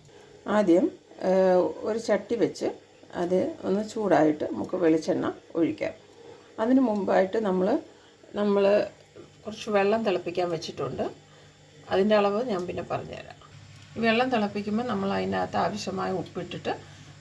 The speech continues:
നമ്മളിങ്ങനെ രുചിച്ച് നോക്കുമ്പോൾ കുറച്ച് ഉപ്പ് മുന്നേ നിൽക്കത്തക്ക വിധത്തിൽ വേണം തിളപ്പിക്കാൻ. അപ്പം ഞാൻ രണ്ട് കപ്പ്, ഏം, ഏ, റവയ്ക്ക് ഞാനൊരു മൂന്ന് കപ്പ്, ഏ, വെള്ളം തിളപ്പിക്കാൻ വെച്ചിട്ടുണ്ട്.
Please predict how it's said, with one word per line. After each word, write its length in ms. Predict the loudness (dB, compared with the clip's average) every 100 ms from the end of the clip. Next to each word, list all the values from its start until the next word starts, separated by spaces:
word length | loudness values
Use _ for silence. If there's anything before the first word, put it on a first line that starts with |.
| -14 -4
നമ്മളിങ്ങനെ 420 | 0 2 2 0
രുചിച്ച് 380 | -2 -6 -8 -2
നോക്കുമ്പോൾ 340 | 0 0 -4
കുറച്ച് 340 | -4 -8 -8 -8
ഉപ്പ് 360 | -10 -10 -8 -8 -4
മുന്നേ 280 | -2 0 2
നിൽക്കത്തക്ക 480 | 0 -4 -8 -8 -8
വിധത്തിൽ 280 | -6 -6
വേണം 240 | -4 -6 -8 -14 -12
തിളപ്പിക്കാൻ. 540 | -6 -4 -4 -6 -4 -4
അപ്പം 540 | -6 -14 -20 -16 -4 2
ഞാൻ 240 | 2 4 2 -2 -6 -20 -14 0
രണ്ട് 320 | 2 2 2
കപ്പ്, 340 | 0 0 2 2 2
ഏം, 440 | -2 0 0 -2 -4 -6 -10 -8
ഏ, 240 | -4 -4
റവയ്ക്ക് 440 | -2 -2 -2 -2 -4 -4 -10 -20 -20 -8
ഞാനൊരു 300 | -2 -2 -2
മൂന്ന് 380 | -2 -2 0 0
കപ്പ്, 320 | 0 -2 -6 -8 -10 -20 -12
ഏ, 80 | -8 -4
വെള്ളം 340 | -4 -2 -2
തിളപ്പിക്കാൻ 520 | -2 -4 -6 -8 -6
വെച്ചിട്ടുണ്ട്. 520 | -6 -8 -12 -14 -14